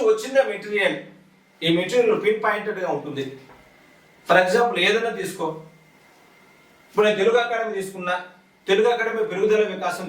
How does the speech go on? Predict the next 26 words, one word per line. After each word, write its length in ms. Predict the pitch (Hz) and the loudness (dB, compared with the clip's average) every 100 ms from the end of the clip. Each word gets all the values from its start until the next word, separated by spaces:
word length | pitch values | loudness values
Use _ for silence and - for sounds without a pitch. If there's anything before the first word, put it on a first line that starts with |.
| 151 | -8
తీసుకున్నా, 340 | - - 135 - - _ _ _ _ _ _ _ - 156 | -8 -6 -6 -6 -16 _ _ _ _ _ _ _ 0 4
లేదనుకుంటే 480 | 220 240 226 214 214 | 4 2 -2 0 0
సౌర 180 | 185 214 - | 2 0 -2
కుటుంబం 300 | 190 185 190 151 | -8 -8 -6 -6
తీసుకున్నా, 340 | - - - - - - - - _ 160 | -6 -8 -10 -10 -14 -20 -20 -20 _ 2
లేదంటే 300 | 208 226 226 | 2 2 0
మన 120 | 196 175 | -2 -4
చుట్టూ 180 | 185 214 214 | -4 0 2
ఉండే 120 | 196 151 | 2 2
గాలి 180 | 156 156 | 0 -2
తీసుకున్నా, 360 | 139 - 120 120 - - - - _ _ - 156 | -8 -12 -8 -8 -8 -14 -20 -20 _ _ -8 0
మన 100 | 165 165 | 2 2
ఆహారం 320 | 185 196 190 143 | 0 -2 -2 -6
తీసుకున్నా, 360 | 127 117 113 - - _ _ _ _ _ - | -10 -12 -14 -14 -18 _ _ _ _ _ 0
ఇవన్నీ 280 | 214 214 294 302 | 2 2 0 -2
కూడా 120 | 277 220 | 0 0
అన్ని 140 | 220 254 | -2 -8
పుస్తకాల 360 | 240 254 254 240 240 | -8 -4 -2 0 -2
నుంచి 140 | - | -4
సమగ్రంగా 420 | 214 220 220 233 226 | -6 -4 -2 -2 -4
తీసుకుని 300 | 226 - 240 240 | -6 -6 -2 -2
వచ్చి 140 | - | -2
ఇక్కడ 160 | 220 190 | -2 -2
మనం 120 | 190 - | -2 -4
ఇచ్చేస్తాం. 360 | 202 - - - - 165 | -4 -2 -2 -4 -4 2
దాంట్లో 340 | - - 233 | 2 2 -2